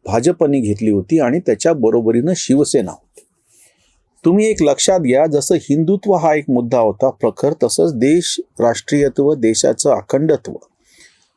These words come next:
देशाचा सध्याचा जो भूभाग आहे, बक-,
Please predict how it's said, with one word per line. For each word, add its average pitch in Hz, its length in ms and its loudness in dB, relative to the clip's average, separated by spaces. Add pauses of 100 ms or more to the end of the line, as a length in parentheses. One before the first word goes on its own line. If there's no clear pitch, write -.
(340)
देशाचा 143 500 0
सध्याचा 170 580 2
जो 160 140 2
भूभाग 117 460 0
आहे, 87 260 -4 (200)
बक-, 95 580 0